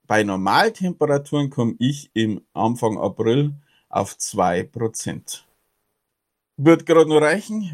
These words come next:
wird aber mit massive Einsparungen einhergehen. Wie die dann ausschauen, das ist einmal Thema für ein anderes Video. Schauen wir uns noch das Ganze in Europa an. Also wir sehen, am zwanzigsten neunten vierundzwanzig hat man dreiundneunzig Prozent drin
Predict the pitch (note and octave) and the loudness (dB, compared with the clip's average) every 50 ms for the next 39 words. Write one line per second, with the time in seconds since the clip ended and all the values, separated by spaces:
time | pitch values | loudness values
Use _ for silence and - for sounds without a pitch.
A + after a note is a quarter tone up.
0 | C#3 B2+ C3 C3 C3+ C#3 - B2 C3 C#3 B2+ B2+ B2+ A2 - G#2+ G#2+ G#2+ - - | -10 -6 -2 0 0 2 0 0 0 2 2 0 0 0 0 0 -2 -2 -2 -4
1 | C3+ C3 C3 C#3 C3+ - - - G#2+ G#2 G#2+ A2 - - - G#2+ G#2 A2+ A2+ G#2+ | -4 -4 -2 -2 -4 -4 -2 -4 -4 -4 -4 -6 -8 -6 -4 -2 -2 -2 -2 -6
2 | A2 G#2+ G#2 A#2 B2 - - A#2+ C3+ C#3+ C#3+ C3 - - G2 G2 - - - - | -6 -6 -6 -8 -8 -8 -6 -4 -2 -2 -2 -4 -4 -8 -10 -10 -10 -10 -10 -10
3 | F#2+ - - _ _ _ _ _ _ _ _ _ _ _ _ - A2 B2 C#3 D#3 | -12 -14 -20 _ _ _ _ _ _ _ _ _ _ _ _ -8 -4 -2 -2 0
4 | C3+ D3 B2+ A#2 A#2+ A#2 A#2 A#2 B2+ D3+ D#3 - - F#3 E3+ E3 E3 F3 F3 _ | 0 0 0 2 2 2 2 2 0 0 -2 -2 -4 -2 -2 0 -2 -4 -6 _
5 | _ _ _ _ _ _ _ _ _ _ _ _ _ - G#2+ G#2 G#2 - - - | _ _ _ _ _ _ _ _ _ _ _ _ _ -6 -4 -4 -4 -8 -12 -14
6 | - - A#2 B2 A#2 A#2 A2+ G#2+ G#2 G2+ - - - G#2+ G2+ G2+ G#2 A2+ - - | -14 -12 -8 -6 -6 -4 -4 -6 -6 -8 -8 -8 -6 -6 -4 -4 -6 -8 -6 -6
7 | D3 - - G#2+ G2 F#2 - - - - - - - - - - - A#2 G#2+ - | -6 -6 -6 -6 -8 -6 -8 -10 -10 -12 -12 -10 -10 -10 -10 -8 -10 -10 -10 -12
8 | _ - - - - - _ - D3 E3+ G#3 G#3+ A3 A3 G#3 G#3 G3 F3 E3+ E3+ | _ -20 -20 -20 -20 -18 _ 0 0 2 2 2 0 0 0 0 0 0 0 2
9 | - F3 E3+ F3+ F#3 - F#3 E3+ E3+ D#3+ E3 F3+ F#3+ F#3+ - F#3+ F3 - - - | 2 0 0 0 0 0 0 2 4 2 2 2 0 2 2 2 2 2 -2 -12
10 | - _ - F#3 F#3+ G3 F#3 E3+ E3 D#3+ E3+ E3+ F3 E3+ E3 D#3+ D3 C3 - - | -10 _ -2 -2 0 2 4 2 4 4 2 2 2 2 2 2 0 -2 -4 -12
11 | - - _ - - D3 C#3 C#3+ E3 E3+ - D#3+ C#3+ - - C#3+ C#3 C3 C#3 C#3+ | -20 -20 _ -6 0 2 2 2 2 0 -2 -4 -4 -4 -4 -2 0 0 0 0
12 | C#3+ C#3+ D3 - - D3+ D3+ D3+ D3+ D3 - D3 C#3+ C#3 C#3+ C3 C3+ C#3+ - - | 0 -4 -8 -4 0 2 2 2 0 0 0 0 0 0 -2 -2 -2 -2 -2 -2
13 | - A2+ - - A#2 A#2+ C3 D#3 D#3+ D3+ D3+ D3+ D3 - D#3 C#3+ - - C3+ C3 | -4 -4 -2 0 2 2 2 2 2 0 0 -2 -2 -4 -6 -8 -4 -4 -4 -4
14 | C3 - C#3+ C3 C3 C3+ - C#3 C3+ C3+ C#3 C#3+ | -2 -2 -2 -2 0 -2 -2 -2 0 -2 -2 -4